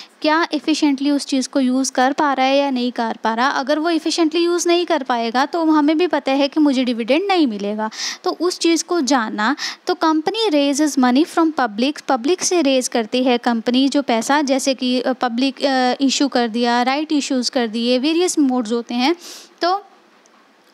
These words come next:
तो कंपनी भी जानना चाहेगी कि कहाँ पर उनका पैसा वो यूज़ हो रहा है, कहाँ पर यूटिलाइज हो रहा है। तो इन सब की,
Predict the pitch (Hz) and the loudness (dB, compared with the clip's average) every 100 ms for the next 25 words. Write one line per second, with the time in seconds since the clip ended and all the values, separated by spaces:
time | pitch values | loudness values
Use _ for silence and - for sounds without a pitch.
0 | _ 302 392 - 349 339 392 415 427 320 | _ -8 -6 -2 -4 -2 -6 -2 0 2
1 | 285 254 262 277 254 254 233 285 349 - | 0 0 0 0 0 -2 -2 -4 -4 -2
2 | 311 330 381 370 294 262 277 262 247 - | -2 0 0 0 0 0 0 0 0 0
3 | 285 302 339 240 277 294 247 226 226 247 | 0 0 2 4 4 4 2 0 0 0
4 | 285 - 269 285 320 311 247 233 254 233 | 0 0 0 0 2 0 0 0 0 2
5 | 226 226 226 220 233 269 302 330 320 349 | 0 -2 -2 0 2 0 -2 -2 0 2
6 | 330 277 226 349 | 2 0 0 -2